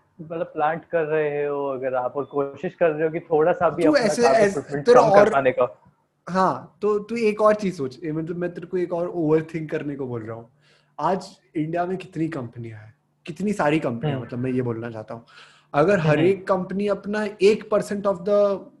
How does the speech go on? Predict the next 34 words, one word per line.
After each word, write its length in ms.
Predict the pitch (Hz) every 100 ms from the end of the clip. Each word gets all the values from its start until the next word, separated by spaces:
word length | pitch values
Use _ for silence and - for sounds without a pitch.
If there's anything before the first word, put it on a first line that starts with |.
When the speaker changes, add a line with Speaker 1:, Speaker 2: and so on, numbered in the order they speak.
| -
Speaker 2:
अ, 220 | 170 151 143
ये 420 | 139 147 143 143
जो 180 | 160 156
आता 260 | 160 147 147
है 60 |
ना, 160 | 151 190
उसका 380 | 175 - 156 151 - _ _
इनकम, 360 | 160 143 151 165 - _ _ _ _ -
हर 140 | 175
एक 160 | 226 226
कंपनी 300 | 202 196 214
भी 60 |
Speaker 1:
हम्म। 100 | 139
Speaker 2:
नहीं 100 | 196
बोल 180 | 160 139
रहा, 100 | 143
Speaker 1:
रेवेन्यू? 680 | 139 - 151 151 151 143 196
Speaker 2:
सपोज, 120 | 196 - _ _ _
हाँ, 240 | 165 160 127
रेवेन्यू, 460 | 135 135 131 151 185
टॉप 260 | 175 185 190
टेन 180 | 185 185
कंपनीज 420 | 185 156 160 143
भी 80 | 135
ले 120 | 123
ले, 120 | 117
अगर 440 | 120 - _ _ 143
वो 100 | 175
लोग 140 | 185
अपना 160 | 190 196
Speaker 1:
हाँ। 120 | -
Speaker 2:
एक 160 | 226 233
परसेंट 500 | 127 160 151 170 156
भी, 340 | 139 160 202